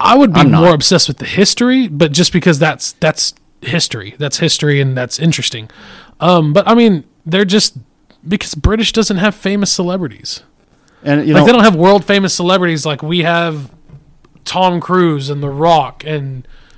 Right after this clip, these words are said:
Speaker 2: it really,
Speaker 1: Jada Pinkett Smith.
Speaker 2: don't you think it really opened the door to, for people to express their distaste for the monarchy?
Speaker 1: Yeah. Yeah, and a lot of people did, too, right?
Speaker 2: Imperialism, colonialism, like, they,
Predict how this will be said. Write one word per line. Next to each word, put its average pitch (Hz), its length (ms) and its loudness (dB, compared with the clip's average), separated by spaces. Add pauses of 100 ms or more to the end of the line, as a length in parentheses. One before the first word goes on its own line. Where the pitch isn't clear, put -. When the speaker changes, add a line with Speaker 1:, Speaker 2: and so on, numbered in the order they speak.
Speaker 2:
it 147 140 0
really, 180 300 4
Speaker 1:
Jada 170 100 0
Pinkett 160 360 -4
Smith. 131 340 -2
Speaker 2:
don't 165 200 2
you 214 80 0
think 190 180 0
it 110 140 -2
really 139 280 4
opened 120 280 0
the 107 60 -2
door 104 260 -2
to, 92 600 -6
for - 180 -10
people 101 600 -6 (260)
to - 160 -8
express 98 420 -4
their 90 140 -6
distaste 85 920 -8
for 80 480 -10 (320)
the 80 80 -14
monarchy? 76 760 -12
Speaker 1:
Yeah. - 260 -6 (340)
Yeah, 143 320 -4
and 185 80 6
a 196 40 8
lot 190 200 6
of 196 60 2
people 170 200 0
did, 160 300 -4
too, - 80 -4
right? - 80 4
Speaker 2:
Imperialism, 95 840 2
colonialism, 90 720 -4
like, 85 260 -6
they, 101 460 -2